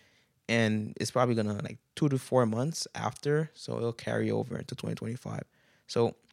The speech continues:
if I quit my job in twenty twenty-five and I'm, like, showing I, I had income from New York only since I was working there, but I'm just gonna be like, "Oh, I'm a digital nomad, nomad and whatnot."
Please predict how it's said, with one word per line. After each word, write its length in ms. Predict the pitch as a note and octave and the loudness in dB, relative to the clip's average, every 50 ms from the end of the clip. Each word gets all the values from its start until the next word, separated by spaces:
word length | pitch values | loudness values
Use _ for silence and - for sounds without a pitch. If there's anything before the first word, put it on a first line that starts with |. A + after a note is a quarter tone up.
| _ _ _ | _ _ _
if 140 | G#2 A2+ - | -4 4 6
I 40 | D3+ | 4
quit 160 | D#3+ - - - | 6 6 0 0
my 140 | - G#2 | 0 -4
job 300 | G2+ - A#2 G#2+ G#2+ G2+ | 0 0 0 0 0 -2
in 160 | G2+ G2+ G2+ - _ _ _ _ _ _ _ | -4 -6 -8 -10 _ _ _ _ _ _ _
twenty 220 | - - A#2+ A#2 | -6 -2 -2 0
twenty-five 720 | G#2 - G#2+ F#2+ G2 - - A#2 A#2 A2 G#2+ - A#2 - - _ _ _ _ _ _ _ _ _ _ _ _ _ _ _ _ _ _ | 0 0 -2 -4 -4 0 4 4 4 4 4 0 -4 -10 -14 _ _ _ _ _ _ _ _ _ _ _ _ _ _ _ _ _ _
and 640 | A#2 A2+ A2 G#2+ G#2 G#2 G2+ G2+ G2+ G2+ G2 - - _ - | 0 2 2 2 2 2 2 2 0 0 -2 -4 -8 _ -4
I'm, 140 | - G#2+ A2 | -2 0 0
like, 240 | G#2+ G2 G2+ - - | 0 0 -2 -4 -10
showing 580 | - - - A#2 A2+ A2 G#2+ G#2 G#2 G#2+ - - - | -10 -4 0 2 2 2 2 0 -2 -4 -6 -4 -2
I, 140 | A2 G#2+ - - | -2 -2 -2 -2
I 80 | - G#2 | -4 -4
had 260 | F#2 - G#2 A2+ A2+ - | -2 2 2 2 2 2
income 300 | G#2+ G#2+ G#2 - G#2 G#2 | -2 -4 -4 -4 -8 -10
from 200 | - - A2 G#2 | -8 -8 -6 -4
New 80 | A2 A2 | -2 -2
York 240 | A2+ A2 A2 A2 - - | -2 -2 -2 -4 -6 -4
only 460 | - G#2 G#2 A2 A2+ - A#2+ A2+ - _ _ _ | -4 -2 -2 -2 -4 -6 -6 -8 -12 _ _ _
since 200 | - - G2+ G#2+ | -12 -12 -10 -8
I 40 | |
was 180 | A2 A2+ A2+ - | -8 -8 -8 -6
working 300 | - A2+ A2 - A2+ A2+ | -6 -6 -6 -6 -6 -6
there, 160 | A2+ - - | -6 -6 -6
but 200 | - - - - - _ _ _ _ _ _ _ _ | -6 -8 -10 -10 -12 _ _ _ _ _ _ _ _
I'm 100 | - G2+ G#2 | -6 -4 -4
just 120 | G2 A2 - | -4 -2 -4
gonna 100 | G#2 G#2+ | -2 -2
be 60 | G2+ | -2
like, 140 | - - E3 | -2 2 2
"Oh, 40 | |
I'm 180 | F3 E3 E3+ E3+ | 2 2 2 0
a 60 | E3 C#3+ | -2 -2
digital 360 | B2 C3 C3+ D3 D3 C#3 B2+ | -2 -2 -4 -2 -2 -2 -2
nomad, 500 | B2 B2+ C3+ B2+ B2 - - - - - - - _ _ | 0 0 0 0 0 -2 -2 -2 -6 -6 -8 -10 _ _
nomad 420 | - B2 C#3 C#3 C#3+ B2+ A2+ A#2 G#2+ | -2 0 2 2 2 0 -2 -2 -4
and 120 | A2 A#2+ | -4 -4
whatnot." 380 | A#2 A2 G#2 - A#2 A2+ G#2 | -6 -6 -4 -2 -2 -2 -2